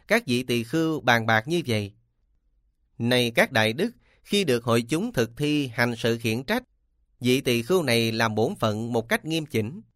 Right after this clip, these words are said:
trở nên thu thúc, làm bổn phận để sửa đổi, giờ cầu xin sự thu hồi hành sự khiển trách. Vậy chúng ta hãy thu hồi hành sự khiển trách cho vị này." Các vị ấy thu hồi hành sự khiển trách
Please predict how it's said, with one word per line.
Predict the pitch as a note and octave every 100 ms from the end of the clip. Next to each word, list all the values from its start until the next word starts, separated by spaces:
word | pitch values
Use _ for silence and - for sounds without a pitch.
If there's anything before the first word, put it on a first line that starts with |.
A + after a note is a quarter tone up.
| _ -
trở | A#2+ C#3+
nên | D3 B2+
thu | C#3+ C3
thúc, | - A3+ - _ _ _ -
làm | B2+ B2
bổn | A#2 F#3
phận | - A2+
để | A#2+ D3
sửa | A#2+ A#2
đổi, | A2 G#2+ G3+ - _ _ _ _ _
giờ | A#2+ B2+ A#2+ A#2
cầu | B2 A#2
xin | E3+ E3+ D#3+
sự | - A#2 A2+
thu | F3 E3+
hồi | A#2+ A2 G#2+ G2
hành | - A#2+ G#2+
sự | A2+ G#2+
khiển | A#2 A2
trách. | C3 G3 - _ _ _ _ _ _ _
Vậy | A#2+ A#2 B2+
chúng | D3+ G3+
ta | D#3+ C#3 B2+
hãy | B2
thu | D3+ F3+
hồi | C#3+ A#2 A2+ G#2+
hành | G#2 A#2 G#2
sự | A2+ A2+
khiển | A#2 A#2
trách | C#3 A3+ - _ -
cho | D#3+ D3+
vị | A#2 G#2
này." | A2+ A2 G2 _ _ _ _ _ _ _ _ _ _ _ _ _
Các | - A#3
vị | D#3 A#2+
ấy | A#2+ C#3+ A3+
thu | F#3+ F#3
hồi | B2+ A#2 A2+ A2
hành | A#2+ A2+
sự | A2 A2+
khiển | A#2 A#2
trách | C#3+ G#3+